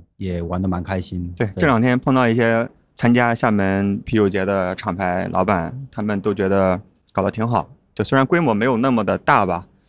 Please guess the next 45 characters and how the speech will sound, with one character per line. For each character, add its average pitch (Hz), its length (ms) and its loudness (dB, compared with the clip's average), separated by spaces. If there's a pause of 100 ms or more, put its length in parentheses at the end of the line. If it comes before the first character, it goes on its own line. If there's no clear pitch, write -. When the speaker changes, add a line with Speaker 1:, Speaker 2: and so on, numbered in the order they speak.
(220)
Speaker 2:
但 107 140 0
是 110 100 0
整 101 160 -2
个 110 280 2
和 110 100 -4
你 110 60 0
们 95 160 -2
对 110 200 0
接 104 160 0
的 98 220 0
流 98 160 -4
程 113 160 -4
啊、 98 260 2
体 95 200 -6
验， 98 280 0
现 110 120 -4
场 104 80 0
还 101 40 -2
挺 104 160 -6
嗨 107 220 2
的。 90 180 0 (300)
包 120 80 0
括 117 80 6
我 113 100 4
有 98 400 2
前 110 160 -2
同 123 160 2
事 110 300 0 (160)
是 98 540 -2 (340)
不 165 80 -2
喝 123 160 2
啤 101 160 -4
酒 87 200 -2
的， 60 160 -10 (280)
但 113 120 2
是 107 80 2
他 107 420 2
正 117 140 -2
好 95 180 0
在 92 560 0
厦 117 200 0
门 98 420 -2
旅 98 120 -4
游， 95 340 2 (240)
也 82 240 -6